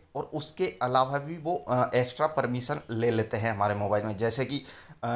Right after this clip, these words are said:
यहाँ पे मैं अभी आपको दिखा देता हूँ। तो, अ, अब उसके लिए क्या करना होगा, यहाँ पे स-, हमको सेटिंग्स में जाना है। सेटिंग्स में जाने के बाद में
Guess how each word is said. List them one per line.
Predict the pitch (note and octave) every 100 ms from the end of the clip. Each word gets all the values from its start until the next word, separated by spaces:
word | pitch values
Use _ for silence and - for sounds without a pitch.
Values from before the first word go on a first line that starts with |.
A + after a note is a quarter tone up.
| A#2+ A#2
यहाँ | G#2+ A2+ A#2
पे | B2+
मैं | B2 B2
अभी | A2 A#2+
आपको | A#2 - -
दिखा | C#3 A2+ A2 G#2+
देता | G2 F#2+
हूँ। | F#2 - _ _ _ -
तो, | G#2 G#2+ G#2+ G#2+
अ, | G#2 G#2 - - -
अब | C3+
उसके | - - E3+
लिए | D#3+ E3 E3
क्या | D#3 D3+
करना | D3+ C#3
होगा, | D3+ C3+ D3+
यहाँ | - B2+ A#2+
पे | C3+ -
स-, | - -
हमको | A#2 A2 A2+
सेटिंग्स | B2 A#2 A2+ C3+ -
में | C#3+
जाना | A#2+ C3+
है। |
सेटिंग्स | - A#2+ A2+ C3 C#3
में | C3+
जाने | A#2+ A#2+
के | B2
बाद | A#2+ A#2
में | D3+